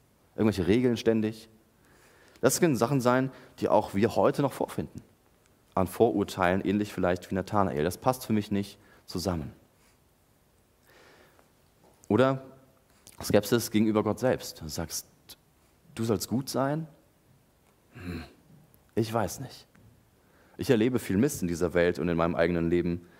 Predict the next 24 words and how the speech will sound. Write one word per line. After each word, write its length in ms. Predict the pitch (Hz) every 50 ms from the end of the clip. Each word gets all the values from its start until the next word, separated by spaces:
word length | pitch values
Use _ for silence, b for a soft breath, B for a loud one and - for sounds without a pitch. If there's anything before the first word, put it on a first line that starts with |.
| b b b b b b b b b b b _ _ _ _ _ _ _ _ _ _ _ _
Dass 220 | - 104 92 - -
da 280 | 95 98 107 117 117
ich 140 | 92 98 -
an 80 | 98 92
einen 60 | 87
guten 240 | 98 117 135 127 101
Gott 200 | 110 110 - -
glauben 220 | - 107 95 92
kann, 240 | - - 95 95 98
ist 160 | - - -
vielleicht 300 | - - 95 92 - -
schwierig. 540 | - - 90 80 76 76 73 - - - _ _ _ _ _ _ _ _ _ _ _ _ _ _ _ _ _ _ _ _ _ _ _ _ _ _ _ _ _ _ _ _ _ _ _ _ _ _ _ _ _ _ _ _ _ _ _ _ _ _ _ b b b b b b b b b b b b b b b b b b b _ _ _ _ _ - _ _ _ _ _ _ _ _ _ _ _ _ _ _
In 60 | -
der 100 | 95 120
Lebensrealität 600 | 147 165 156 151 - 131 117 110 - - 127 123 127
sind 220 | 156 170 180 -
Menschen 340 | - 80 73 - - 78 -
heute 240 | 78 76 78 - 71
und 140 | 76 82
in 100 | 101 101
der 180 | 101 107 107 110
Realität 480 | 104 107 107 104 - - 107 104 104 -
leben 240 | 107 101 98 95
wir. 200 | 104 113 92 -